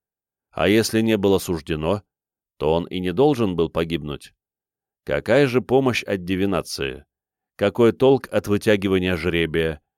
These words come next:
от гадания по внутренностям животных или другого прорицания? Если такова была судьба, чтобы два римских флота в Первой Пунической войне погибли, один от бури, другой разбитый карфагенинами,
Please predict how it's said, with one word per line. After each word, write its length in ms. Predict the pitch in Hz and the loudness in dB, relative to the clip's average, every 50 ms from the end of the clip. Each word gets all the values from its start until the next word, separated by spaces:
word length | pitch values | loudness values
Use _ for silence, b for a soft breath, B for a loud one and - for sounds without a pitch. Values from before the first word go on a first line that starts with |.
| _ _ _ _ | _ _ _ _
от 280 | - 80 82 - - - | -2 -2 -2 -2 -6 -14
гадания 640 | - 90 85 92 90 85 104 104 107 104 104 101 95 | -14 -4 -2 -2 0 2 2 0 2 0 0 -2 -2
по 180 | - 101 98 | 0 -2 -2
внутренностям 800 | 90 87 95 104 101 - 95 98 95 95 90 - - 92 87 85 | -2 -2 -4 -4 -4 -2 -2 -2 -2 -2 -4 -4 -6 -8 -8 -6
животных 760 | 85 90 90 80 78 76 76 - _ 90 87 - - - _ _ _ _ _ _ _ _ _ | -6 -6 -6 -4 -4 -4 -6 -6 _ -10 -12 -12 -14 -20 _ _ _ _ _ _ _ _ _
или 220 | 98 101 107 110 | -4 -2 -2 -2
другого 460 | 101 87 95 92 73 82 80 82 90 | -2 -2 -4 -4 -2 -2 -2 -2 -2
прорицания? 880 | 85 - 92 95 92 92 85 - - 95 92 92 92 92 92 92 87 - _ _ _ _ _ _ _ _ _ _ _ _ _ _ | -2 0 -2 -2 -2 -2 -6 -6 -6 -4 -4 -2 -2 -4 -4 -4 -6 -10 _ _ _ _ _ _ _ _ _ _ _ _ _ _
Если 360 | 78 87 110 127 120 - 127 | -2 0 0 0 0 0 -4
такова 440 | 107 - 120 - 117 113 110 120 117 | -4 -4 -4 0 0 2 2 2 2
была 260 | 104 107 104 104 101 | 4 4 2 2 2
судьба, 540 | - - 92 80 76 80 101 113 117 107 - _ _ _ _ _ _ | 0 -2 -8 -10 -4 0 2 2 2 0 -2 _ _ _ _ _ _
чтобы 340 | - - - 117 113 113 | -14 -4 -2 0 0 0
два 240 | 98 98 110 120 117 | 0 2 2 2 4
римских 460 | 107 117 123 113 - - 117 104 - | 2 2 -2 -4 -6 -6 -6 -6 -6
флота 420 | - - 92 90 95 101 - 113 104 | -6 -4 0 0 0 0 0 -2 -6
в 100 | - - | -6 -2
Первой 320 | - 107 104 104 101 98 | 0 2 2 4 2 0
Пунической 540 | - 101 101 104 95 - 104 95 - - 98 | 0 -2 -4 -4 -4 -6 -8 -8 -6 -4 -2
войне 300 | 95 95 95 95 95 87 | 0 0 0 -2 -4 -4
погибли, 600 | - 85 82 76 78 85 82 92 101 110 107 - _ _ _ _ _ _ _ _ | -4 -6 -6 -4 -6 -6 -6 -2 -2 -4 -4 -4 _ _ _ _ _ _ _ _
один 360 | _ - - - 98 139 135 117 | _ -2 -2 0 0 0 2 2
от 140 | 101 82 | 0 0
бури, 420 | 80 82 98 113 117 120 120 107 - _ _ _ _ | -2 -2 0 0 2 2 0 -2 -4 _ _ _ _
другой 380 | - 78 98 110 113 127 135 127 | -8 -4 -2 0 2 4 4 4
разбитый 480 | 117 107 90 85 92 107 107 - 104 | 4 2 2 0 -4 -6 -4 -4 -6
карфагенинами, 960 | - - 98 90 85 - 90 82 78 87 90 95 95 98 98 101 104 104 98 | -4 -2 -4 -4 -2 -4 -6 -4 -2 -4 -2 -2 -2 -2 -4 -4 -4 -6 -8